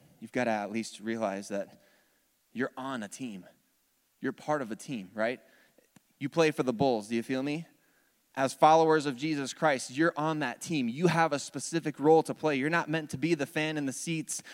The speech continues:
screaming at players for missing shots or, or not making the right pass or stepping on the line when they should have not. They should have known where they were on the court, or criticizing the coach for not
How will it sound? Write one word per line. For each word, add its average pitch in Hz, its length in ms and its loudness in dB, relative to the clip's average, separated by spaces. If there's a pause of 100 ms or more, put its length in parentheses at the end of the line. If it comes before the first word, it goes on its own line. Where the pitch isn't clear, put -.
screaming 165 480 0
at 139 160 -6
players 160 320 0
for 139 140 -4
missing 147 340 -2
shots - 560 4 (300)
or, 135 340 4 (160)
or 139 220 4
not 151 200 2
making 165 300 0
the 151 80 0
right 147 220 2
pass 143 520 -2 (160)
or 139 220 4
stepping 165 380 0
on 156 80 -2
the 147 80 0
line 156 420 0
when 143 140 -2
they 135 100 0
should 160 220 -2
have 143 180 -2 (240)
not. 160 480 -2
They 143 120 0
should 160 120 -4
have 143 100 -2
known 165 220 2
where 170 100 4
they 165 120 2
were 165 180 4
on 160 80 0
the 147 80 -2
court, 170 320 2
or 135 160 -2 (160)
criticizing 175 640 2
the 156 80 2
coach 175 380 2
for 165 140 -2
not 165 260 2